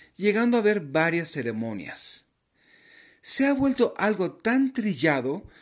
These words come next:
como los centros de estudios de dudosa reputación que se ponen a repartir doctorados honoris causa a diestra y siniestra.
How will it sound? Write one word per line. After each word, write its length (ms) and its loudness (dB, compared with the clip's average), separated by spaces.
como 260 2
los 140 0
centros 300 -2
de 60 0
estudios 440 -2
de 120 0
dudosa 480 -2
reputación 760 -2
que 100 -6
se 160 -2
ponen 320 -2
a 80 -6
repartir 480 -2
doctorados 720 -2
honoris 420 -2
causa 560 -4
a 120 -4
diestra 680 -4
y 120 -4
siniestra. 760 -4